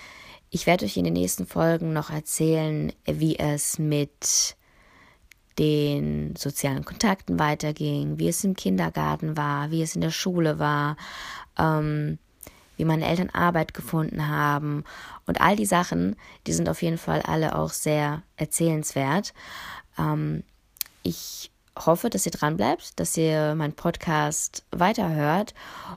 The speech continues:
Und ja, bis dahin sage ich vielen herzlichen Dank fürs Zuhören. Und ich hoffe, ihr seid bei der nächsten Folge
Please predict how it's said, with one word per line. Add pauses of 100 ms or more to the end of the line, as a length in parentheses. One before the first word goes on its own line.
(140)
Und (200)
ja,
bis
dahin
sage
ich (640)
vielen
herzlichen
Dank
fürs
Zuhören. (580)
Und
ich
hoffe,
ihr
seid
bei
der
nächsten
Folge